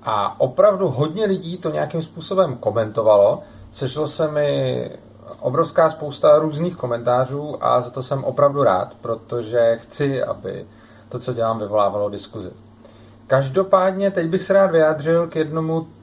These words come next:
typu připomínek, které jste mi celkem v hojné míře psali. Na začátku té přednášky jsem totiž prohlásil, že evoluční teorie nebyla dokázána.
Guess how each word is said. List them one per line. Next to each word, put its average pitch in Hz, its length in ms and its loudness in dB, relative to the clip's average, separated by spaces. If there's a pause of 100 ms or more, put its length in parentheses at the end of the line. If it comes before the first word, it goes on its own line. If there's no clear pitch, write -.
typu 170 320 -2
připomínek, 139 800 -4
které 131 680 4
jste 131 200 -6
mi 123 180 -2
celkem 127 720 -4
v 120 40 -18
hojné 123 420 0
míře 120 260 -6
psali. 113 320 -2 (880)
Na 139 60 -2
začátku 247 380 2
té 240 120 4
přednášky 170 500 -2
jsem 165 180 -4
totiž 165 220 -6
prohlásil, 131 680 2
že 117 360 2
evoluční 170 560 0
teorie 131 440 4
nebyla 117 300 2
dokázána. 107 680 -2